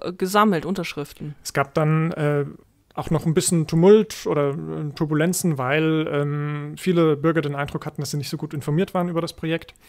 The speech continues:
Speaker 2: Und daraus hat sich ein Bürgerbegehren geformt, also Mischung von Naturschutz und, äh,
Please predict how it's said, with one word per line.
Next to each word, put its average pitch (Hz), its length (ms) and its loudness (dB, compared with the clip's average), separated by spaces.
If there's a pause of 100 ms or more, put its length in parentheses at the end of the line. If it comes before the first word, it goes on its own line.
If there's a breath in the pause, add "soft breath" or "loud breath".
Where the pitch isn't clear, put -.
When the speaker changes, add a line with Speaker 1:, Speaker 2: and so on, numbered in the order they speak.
(500 loud breath)
Speaker 2:
Und 139 460 -2
daraus 147 240 -4
hat 151 100 -4
sich - 140 -4
ein 151 60 2
Bürgerbegehren 156 640 2
geformt, 170 480 2
also 131 360 -4
Mischung 160 240 -2
von 135 100 -4
Naturschutz 151 600 -4
und, 135 360 -8
äh, 135 260 -8